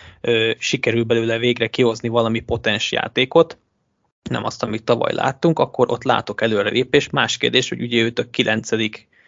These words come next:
legrosszabbnak gondoltuk. Innen az előrelépés igazából egy rájátszásért való harc lenne, azt meg viszont nem látom, szóval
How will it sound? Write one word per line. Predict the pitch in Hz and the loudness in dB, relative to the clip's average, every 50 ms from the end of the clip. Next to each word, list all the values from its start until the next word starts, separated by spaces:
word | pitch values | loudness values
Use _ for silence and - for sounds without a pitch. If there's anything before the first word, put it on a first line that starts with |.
| _ _ _ | _ _ _
legrosszabbnak | - - 110 110 - 107 - - - 117 110 113 107 107 104 | -4 -4 -4 -2 -2 -4 -4 0 0 0 0 0 -2 -4 -2
gondoltuk. | - 110 107 113 117 123 127 135 135 - 151 151 - - - - - - - - - _ _ _ _ _ _ _ _ _ _ _ _ - | 0 2 2 4 6 6 6 6 4 2 0 -2 -4 -8 -20 -20 -20 -20 -20 -20 -20 _ _ _ _ _ _ _ _ _ _ _ _ -2
Innen | 135 135 135 131 131 127 131 123 | 2 6 6 8 8 6 4 2
az | - 127 117 - | 0 0 2 4
előrelépés | 135 131 135 135 135 131 131 135 131 131 135 131 131 - | 6 6 6 8 6 6 6 4 0 0 -2 -2 -2 -2
igazából | 123 131 123 120 127 127 123 123 127 127 127 - | -2 -2 0 0 0 0 2 2 4 4 4 4
egy | 127 123 120 131 | 2 -2 -6 -4
rájátszásért | 131 135 135 131 113 107 110 - - 107 107 110 - - 117 110 | -2 2 2 2 2 0 -2 -6 -8 -10 -10 -8 -8 -8 -8 -8
való | - 117 117 117 117 | -6 -6 -6 -6 -4
harc | - 123 123 120 120 - - | -2 -2 -2 -2 -2 -4 -6
lenne, | 107 110 110 117 127 - | -4 -4 -2 -4 -4 -6
azt | - - - | -8 -10 -8
meg | - 117 | -8 -6
viszont | 120 117 - - 120 120 120 | -6 -6 -4 -2 0 0 0
nem | 123 120 113 | 0 0 0
látom, | 107 104 107 - - - - 113 113 | 0 0 -2 -2 -4 -4 -4 -4 -6
szóval | - - 117 110 110 113 113 120 127 | -6 -6 -6 -4 -2 -2 -4 -4 -6